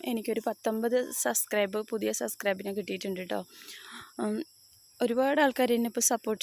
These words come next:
ചെയ്യുന്നുണ്ട്. എല്ലാവർക്കും എൻ്റെ സന്തോഷം, എല്ലാവരോടും ഞാൻ എൻ്റെ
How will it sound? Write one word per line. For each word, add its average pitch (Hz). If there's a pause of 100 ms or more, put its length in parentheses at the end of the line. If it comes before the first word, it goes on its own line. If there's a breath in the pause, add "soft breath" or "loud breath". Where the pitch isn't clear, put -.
ചെയ്യുന്നുണ്ട്. 220 (560)
എല്ലാവർക്കും 247 (520)
എൻ്റെ 220 (680 loud breath)
സന്തോഷം, 220
എല്ലാവരോടും 214
ഞാൻ 220
എൻ്റെ 214